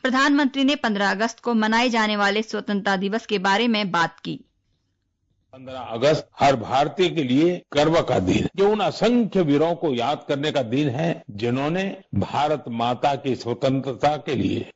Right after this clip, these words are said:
Speaker 2: अपना सब कुछ समर्पित कर दिया। उनके त्याग और तपस्या की वजह से आज हमारे हाथ में तिरंगा है। इस तिरंगे में हमारे संविधान के आदर्श हैं। साथियों, पिछले कुछ वर्षों में हर घर तिरंगा अभियान ने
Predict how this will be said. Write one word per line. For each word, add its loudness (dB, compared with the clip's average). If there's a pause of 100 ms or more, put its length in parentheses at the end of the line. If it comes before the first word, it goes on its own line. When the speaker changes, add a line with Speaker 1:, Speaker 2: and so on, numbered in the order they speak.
Speaker 2:
अपना 0
सब -4
कुछ 2
समर्पित -2
कर 0
दिया। -4
उनके -2
त्याग 0
और -2
तपस्या -2
की -4
वजह 0
से -6 (140)
आज -2 (380)
हमारे 2
हाथ -2 (120)
में -8
तिरंगा 0
है। -4 (120)
इस -2
तिरंगे -2
में -4 (120)
हमारे 0
संविधान -2
के -2
आदर्श -2
हैं। -4 (120)
साथियों, 0 (240)
पिछले -2
कुछ -6
वर्षों 0
में -4 (120)
हर 2
घर -4
तिरंगा -2
अभियान -2
ने 0